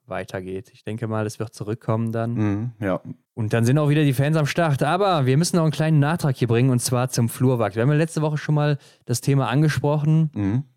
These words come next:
Speaker 1: Und da gibt's auch wieder ein paar Neuigkeiten. Wir hatten ja gesagt, das Flurgerät ist noch nicht einsatzbereit, beziehungsweise dieses Testgerät, das eben Nachweis auf den Skiern, ob noch Flurrückstände vorhanden sind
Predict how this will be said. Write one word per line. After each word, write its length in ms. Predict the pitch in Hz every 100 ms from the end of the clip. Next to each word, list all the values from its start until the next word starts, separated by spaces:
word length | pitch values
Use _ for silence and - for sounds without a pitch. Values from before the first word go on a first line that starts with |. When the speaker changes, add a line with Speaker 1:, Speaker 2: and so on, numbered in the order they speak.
| _ _
Speaker 1:
Und 280 | 139 139 131
da 80 | 117
gibt's 180 | 120
auch 120 | 120 135
wieder 120 | 131
ein 40 |
paar 140 | 127 123
Neuigkeiten. 880 | 127 139 - 131 139 - 143 143 - _ _ _
Wir 80 | 123
hatten 120 | 123
ja 80 | 123
gesagt, 220 | 120 120
das 100 | 120
Flurgerät 520 | - 147 151 135 139
ist 160 | 147 -
noch 80 | 170
nicht 180 | 156 -
einsatzbereit, 720 | 170 156 - 120 113 143 -
beziehungsweise 500 | 139 135 127 120 113
dieses 220 | 117 117
Testgerät, 640 | - 151 - 117 123 131
das 240 | 127 - - - _ -
eben 280 | 120 120 113
Nachweis 460 | 113 135 - 135
auf 160 | 131 131
den 120 | 131
Skiern, 360 | - 139 127 123
ob 200 | 131 -
noch 340 | 123 127 -
Flurrückstände 960 | _ - 127 139 131 143 - - 131 123
vorhanden 460 | 123 117 143 147 135
sind 400 | 135 147 151